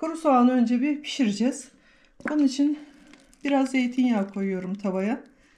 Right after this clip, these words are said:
ve bunu şimdi pişirmeye başlayacağız. Soğan orada pişerken tavayı şöyle yağlıyorum ve yufkanın bir tanesini içine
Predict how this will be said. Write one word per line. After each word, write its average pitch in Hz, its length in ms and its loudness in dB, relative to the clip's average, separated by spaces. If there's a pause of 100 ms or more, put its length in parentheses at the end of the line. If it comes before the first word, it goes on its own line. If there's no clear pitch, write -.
(500)
ve 294 120 -2
bunu 262 240 4
şimdi 247 480 -2 (1040)
pişirmeye 202 460 -2
başlayacağız. - 680 -12 (1800)
Soğan 302 360 2
orada 240 320 4
pişerken 220 640 -2 (1300)
tavayı 233 380 2
şöyle 202 460 -2 (2000)
yağlıyorum 214 720 0 (880)
ve 294 160 0
yufkanın 269 560 2
bir - 120 -4
tanesini 202 560 -2
içine 233 380 -2